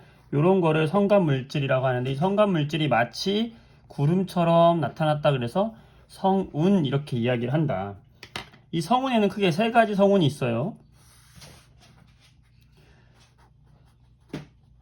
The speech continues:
스스로 빛을 방출하는 방출 성운이 있고요.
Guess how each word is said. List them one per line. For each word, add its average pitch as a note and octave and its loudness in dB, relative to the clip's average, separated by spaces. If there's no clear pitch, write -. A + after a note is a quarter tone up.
스스로 A#3 -2
빛을 F3+ 0
방출하는 D#3+ 2
방출 C#3+ -2
성운이 F3+ 4
있고요. A2 -8